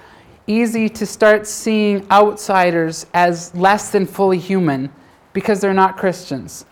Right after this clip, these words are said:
And it's so much easier to just develop friendships with Christians because you have a common bond. Christians, I think, develop their own form of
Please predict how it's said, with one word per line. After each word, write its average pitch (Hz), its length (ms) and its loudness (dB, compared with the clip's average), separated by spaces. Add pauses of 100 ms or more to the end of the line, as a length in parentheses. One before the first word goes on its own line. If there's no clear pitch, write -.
(240)
And 180 120 0
it's 190 140 -4
so 233 160 0
much 233 320 -2
easier 196 680 0 (340)
to 180 140 -4
just 202 360 -4 (560)
develop 196 400 2
friendships 196 560 -2
with 180 180 -4
Christians 151 440 -6
because 151 320 -6
you 180 60 -4
have 185 180 0
a 185 60 -4
common 180 400 -4
bond. 143 480 -2 (1400)
Christians, 269 460 -2
I 208 60 4
think, 208 240 -4
develop 190 340 2
their 175 120 2
own 190 140 0
form 190 400 0
of 151 400 0